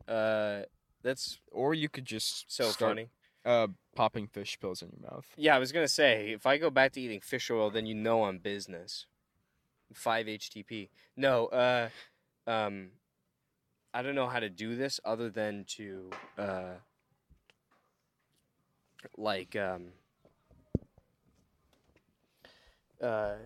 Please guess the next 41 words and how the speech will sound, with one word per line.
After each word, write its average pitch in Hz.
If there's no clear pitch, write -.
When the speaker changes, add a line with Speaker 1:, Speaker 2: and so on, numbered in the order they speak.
Speaker 1:
bleep 127
out 127
this -
name 113
in 95
post, 117
but 107
I 107
don't 139
actually 117
wanna 98
edit 104
this -
at 92
all. 95
So 101
I 110
don't 107
even 95
know 95
how 90
I'm 92
gonna 87
do 87
this. 85
Okay, 92
ready? 101
Speaker 2:
Yep. 92
Speaker 1:
Uh, 113
hold 123
your 120
mic 92
over 95
here. 87
Emma. -
Do 123
you 113
know 104
that 95
girl 104
that 98